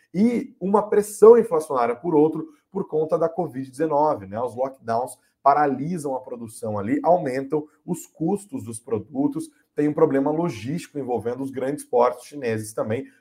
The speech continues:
como é o caso do Porto de Xangai. Então, o impacto imediato é pressão inflacionária e temor de desaceleração, tá? Além disso, também temos a guerra lá na Ucrânia, que tem durado muito mais do que se imaginava no começo,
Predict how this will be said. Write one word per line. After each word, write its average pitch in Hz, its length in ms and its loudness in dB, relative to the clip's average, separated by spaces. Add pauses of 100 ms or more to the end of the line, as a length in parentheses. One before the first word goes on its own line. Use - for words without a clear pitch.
como 147 160 0
é - 20 2
o 139 80 0
caso 127 320 2
do 156 80 -2
Porto 120 380 -2
de 113 60 -16
Xangai. 135 440 0 (240)
Então, 165 260 0
o 170 60 0
impacto 156 400 2
imediato 139 580 4
é 117 60 4
pressão 120 320 -6
inflacionária 139 800 0 (180)
e 160 80 -10
temor 147 480 4
de 143 140 -8
desaceleração, 123 1160 -4
tá? 151 180 -2 (260)
Além 196 260 0
disso, 160 320 -6
também 170 240 -2
temos 165 260 0
a 175 80 4
guerra 143 320 0
lá 156 120 0
na 175 80 0
Ucrânia, 160 460 0 (280)
que 170 280 0 (120)
tem 165 180 -2
durado 139 400 4
muito 147 280 -4
mais 127 240 0
do 117 80 -16
que - 40 -18
se - 80 -18
imaginava 113 480 -2
no 131 100 -6
começo, 156 440 0